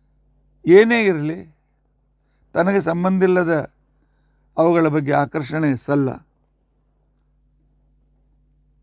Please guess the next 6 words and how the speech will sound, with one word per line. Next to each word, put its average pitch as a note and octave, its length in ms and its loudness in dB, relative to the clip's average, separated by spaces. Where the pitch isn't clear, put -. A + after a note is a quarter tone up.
ಆನಂತರ F3 500 0
ಹದಿಮೂರು F#3 500 2
ಅಹಂಕಾರ, E3 580 -4
ಸರ್ವಥಾ E3 440 -4
ಅಹಂಕಾರ D3 520 -2
ಮಾಡಿಕೊಳ್ಬಾರ್ದು. B2+ 680 -4